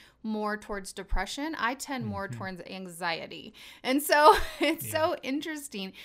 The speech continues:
Speaker 1: because I'll get anxious and I'll see other people doing things, and then I'll be like, "Oh, I need to do that," or, "I'm not doing enough. I'm not successful enough.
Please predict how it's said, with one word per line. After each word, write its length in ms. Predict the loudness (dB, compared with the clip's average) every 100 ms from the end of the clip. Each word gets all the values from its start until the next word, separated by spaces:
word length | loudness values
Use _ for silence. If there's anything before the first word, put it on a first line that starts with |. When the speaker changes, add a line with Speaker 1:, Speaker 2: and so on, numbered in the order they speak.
| -14 -12
Speaker 1:
because 120 | 0
I'll 140 | 2 4
get 140 | 2
anxious 560 | 2 -2 -4 -6 -10 -8
and 140 | -2
I'll 180 | 2 2
see 220 | 0 0
other 160 | 0 -2
people 320 | -6 -6 -6
doing 300 | -6 -6 -4
things, 340 | -4 -6 -8 -12 -18 -14
and 80 | 0
then 60 | 4
I'll 80 | 4
be 140 | 4
like, 180 | 2 2
"Oh, 200 | -2 -4 -8 _ 0
I 120 | 0
need 160 | 0 -2
to 100 | -4
do 160 | -4
that," 280 | 0 0 2
or, 340 | 2 0 0 0
"I'm 140 | 2
not 260 | 2 0 -2
doing 280 | -2 -2 -2
enough. 440 | -4 -6 -8 -10 -12 -2
I'm 420 | 2 2 0 -4 -4
not 260 | -2 -2
successful 600 | -4 -8 -4 -2 -2 -4 -4
enough. 420 | -4 -6 -8